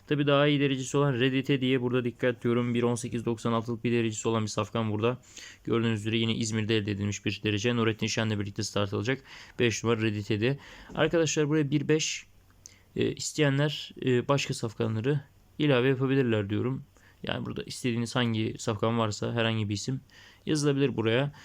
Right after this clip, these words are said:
E, mesela Grey Drago'ya Gökhan Gökçe biniyor. E, burada tercih edebilirsiniz. Nevzat Avcı ile La Nina var. Dokuz numara. E, tercih edilebilir. Yani bunları dikkat edelim. E, istiyorsanız yazabilirsiniz bu isimlere, e, diyorum.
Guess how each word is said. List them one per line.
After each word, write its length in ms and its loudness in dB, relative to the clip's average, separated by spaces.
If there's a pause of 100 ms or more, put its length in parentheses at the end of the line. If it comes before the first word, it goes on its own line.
(180)
E, 180 2
mesela 260 0
Grey 240 2
Drago'ya 380 4
Gökhan 320 0
Gökçe 300 0
biniyor. 400 2
E, 400 0
burada 200 0
tercih 360 0
edebilirsiniz. 460 -4
Nevzat 300 0
Avcı 260 0
ile 220 2
La 140 2
Nina 320 0
var. 400 -2 (100)
Dokuz 320 -4
numara. 360 0 (680)
E, 240 -2
tercih 340 0
edilebilir. 760 -2
Yani 160 -6
bunları 300 -2
dikkat 300 -2
edelim. 360 -2 (520)
E, 160 -4
istiyorsanız 680 -2
yazabilirsiniz 680 0
bu 120 -2
isimlere, 640 -2
e, 440 -2
diyorum. 380 0